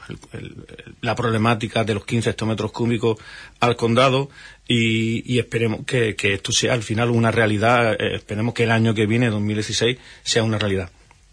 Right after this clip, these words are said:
Pero además también tenemos otros sectores también en la provincia, eh, implicados en, en el desarrollo económico a, a, a base de la agricultura, como estamos hablando del Andévalo, estamos hablando también del Andévalo,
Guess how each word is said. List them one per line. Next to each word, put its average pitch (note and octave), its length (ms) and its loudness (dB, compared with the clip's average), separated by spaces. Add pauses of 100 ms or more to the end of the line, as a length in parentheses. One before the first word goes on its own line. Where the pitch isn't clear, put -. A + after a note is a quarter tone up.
(320)
Pero A#2+ 120 -2
además B2 220 2
también C#3+ 260 4
tenemos C#3 420 2
otros C3 280 0
sectores C3 400 -2
también A#2 320 0
en A#2 80 -2
la A2+ 80 2
provincia, B2+ 540 0 (400)
eh, B2 480 0 (300)
implicados B2 680 2
en, A2 180 -2
en G#2+ 320 -2
el A2 120 0
desarrollo A#2 720 0
económico A#2 560 0
a, A2+ 200 0
a, G2+ 160 0
a A2 100 -6
base A#2 340 2
de G#2 100 -2
la G2+ 80 -2
agricultura, G#2+ 560 -2
como G2 140 -10
estamos G#2+ 340 -8 (420)
hablando A2+ 360 0
del G#2+ 140 2
Andévalo, B2+ 540 2
estamos G#2 300 -4
hablando G#2 260 -4
también G2 360 -2
del G2+ 160 0
Andévalo, G#2+ 500 0